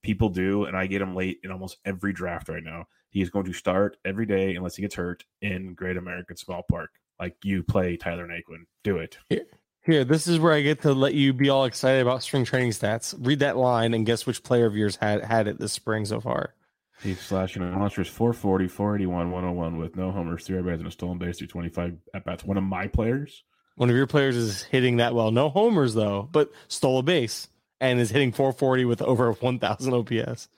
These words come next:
Speaker 1: Josh Harrison.
Speaker 2: No, uh, Quan.
Speaker 1: Oh, my, my dog, my guy.
Speaker 2: Yeah.
Speaker 1: I'm gonna be the Stephen Kwan guy after Twitter today. I think people are gonna love this when they see this,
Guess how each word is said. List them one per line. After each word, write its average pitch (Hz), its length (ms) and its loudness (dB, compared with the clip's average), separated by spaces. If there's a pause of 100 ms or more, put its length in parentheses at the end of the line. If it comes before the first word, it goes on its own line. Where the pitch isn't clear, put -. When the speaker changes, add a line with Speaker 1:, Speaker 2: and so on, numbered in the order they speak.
Speaker 1:
Josh 107 260 -4
Harrison. - 520 -8 (720)
Speaker 2:
No, 117 440 4
uh, 110 340 2
Quan. 104 460 0 (600)
Speaker 1:
Oh, 110 220 2
my, 95 160 -4
my 87 200 -4
dog, 98 400 4 (140)
my 107 100 -2
guy. 120 380 0
Speaker 2:
Yeah. 160 100 4
Speaker 1:
I'm 139 60 2
gonna 117 100 0
be 117 120 2
the 113 40 0
Stephen 117 320 -2
Kwan 123 240 2
guy 107 140 0
after 101 280 -2
Twitter 127 280 -2
today. 95 200 -6
I 113 200 4
think 120 160 2 (240)
people 131 240 2
are - 20 0
gonna 110 180 4
love 95 220 0
this 90 180 2
when 87 120 -6
they 87 80 -2
see 87 160 -6
this, 85 180 -4